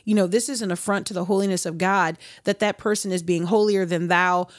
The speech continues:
or that person is being a Pharisee. Look, let's just get it out here in the open, okay? I'm, I'm about to re-, reveal the secret. Okay, lean in.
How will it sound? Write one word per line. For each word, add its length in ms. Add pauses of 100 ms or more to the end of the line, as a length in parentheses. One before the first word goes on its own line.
(140)
or 40
that 200
person 320
is 100
being 240
a 60
Pharisee. 360
Look, 240
let's 220
just 180
get 140
it 60
out 160
here 120
in 80
the 80
open, 300
okay? 220
I'm, 280
I'm 120
about 240
to 100
re-, 180
reveal 320
the 100
secret. 440 (220)
Okay, 340
lean 320
in. 220